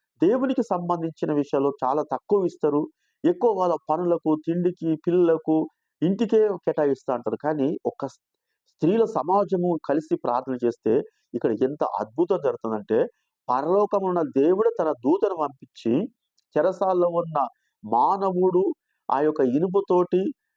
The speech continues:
చ-, మరి సంఖ్యలో వేశాడు ఈ యొక్క పేతురుకు. కనుక ఈ మానవుడు వేసిన ఆ యొక్క సంఖ్యలు తాళము లేకున్నా గానీ ఈ స్త్రీలు చేసే ప్రార్థన ద్వారా పరలోకంలో యేసుక్రీస్తు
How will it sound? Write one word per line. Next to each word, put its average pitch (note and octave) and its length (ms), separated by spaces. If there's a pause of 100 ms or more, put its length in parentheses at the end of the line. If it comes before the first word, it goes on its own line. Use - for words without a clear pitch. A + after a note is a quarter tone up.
(180)
చ-, C3 160
మరి A#2+ 280
సంఖ్యలో F#3 680 (320)
వేశాడు C3+ 560 (140)
ఈ - 20
యొక్క A2+ 420 (800)
పేతురుకు. G#2+ 460 (100)
కనుక G3 440 (380)
ఈ F#3+ 180
మానవుడు A#3+ 720
వేసిన G3 720 (140)
ఆ C#3+ 140
యొక్క D#3+ 480 (340)
సంఖ్యలు F3+ 720 (160)
తాళము F3 400
లేకున్నా D#3+ 500
గానీ A#2+ 380 (520)
ఈ G#3 40
స్త్రీలు G#3+ 360
చేసే A3+ 280
ప్రార్థన F#3 500
ద్వారా D#3 280
పరలోకంలో G3+ 840
యేసుక్రీస్తు F#3+ 760